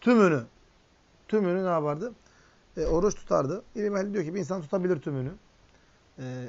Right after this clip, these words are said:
Şaban'ın. Ee, yani önemli olan bu ayda çokça ne yapmak?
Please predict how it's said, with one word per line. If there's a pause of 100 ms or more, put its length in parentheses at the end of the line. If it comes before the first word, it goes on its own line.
Şaban'ın. (600)
Ee, (760)
yani
önemli
olan
bu
ayda
çokça
ne
yapmak?